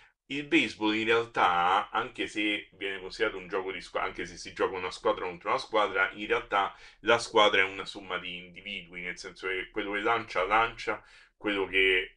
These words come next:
eh, batte, batte, e, e più o meno sono questi, cioè non c'è la cosiddetta intesa che c'è fra, in altri sport come il calcio, la pallacanestro, la pallanuoto, in cui i giocatori si devono conoscere e fanno delle azioni manovrate.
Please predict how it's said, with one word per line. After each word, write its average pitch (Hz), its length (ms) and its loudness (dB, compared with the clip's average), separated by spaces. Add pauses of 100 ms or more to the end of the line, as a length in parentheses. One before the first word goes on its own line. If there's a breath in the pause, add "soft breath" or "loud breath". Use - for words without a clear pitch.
eh, 107 200 -8
batte, 104 580 0
batte, 117 680 0
e, 87 1300 -2 (320 loud breath)
e 110 200 2
più 120 140 -4
o 123 40 -6
meno 107 280 -2
sono 98 300 -10
questi, 101 400 -2
cioè 101 180 0
non 98 200 -8
c'è 117 420 4 (400 soft breath)
la 98 220 2
cosiddetta 98 640 -4
intesa 98 800 -2
che 87 140 -8
c'è 92 220 0
fra, 95 360 -6
in 95 160 -8
altri 98 340 -4
sport 95 640 0
come 87 240 -8
il 85 140 -12
calcio, 95 440 0
la 87 140 0
pallacanestro, 90 760 0
la 87 60 2
pallanuoto, 90 540 -4
in 82 80 -10
cui 90 420 -10 (260 loud breath)
i 101 120 -14
giocatori 95 440 -2
si - 140 -10
devono 92 340 -4
conoscere 95 440 -6
e - 20 -20
fanno 92 240 -6
delle 87 220 -4
azioni 92 520 -8
manovrate. 87 800 -4